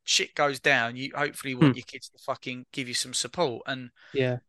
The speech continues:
Speaker 1: and I would always do that. But my relationship with my mum is on a, a different level now. And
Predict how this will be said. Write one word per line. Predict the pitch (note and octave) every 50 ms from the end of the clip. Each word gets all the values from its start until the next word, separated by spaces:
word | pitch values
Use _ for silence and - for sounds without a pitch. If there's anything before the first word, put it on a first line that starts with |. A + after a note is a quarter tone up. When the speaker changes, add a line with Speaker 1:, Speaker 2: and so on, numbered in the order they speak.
| _ -
Speaker 1:
and | D3 D#3
I | D#3+
would | D#3 D#3+
always | F3 F#3 E3+ E3 D3+ D3 -
do | F#3+ F#3
that. | E3 C#3 - D#3+
But | F3 -
my | G3+ G#3+ A#3 B3+
relationship | B3 B3+ B3 B3+ A#3+ A#3+ A3 - - F#3 -
with | E3
my | E3 D#3+
mum | E3 F#3 G3 F#3+ D#3+
is | C#3+ C#3
on | D#3+ D3+ D3+
a, | D3 D3 _ _ _ _
a | E3 E3 - _ -
different | G#3 G#3+ - - - F3 - - -
level | G3 G#3 F#3 E3 C#3
now. | B2 A#2+ - -
And | E3 E3+ E3 D#3+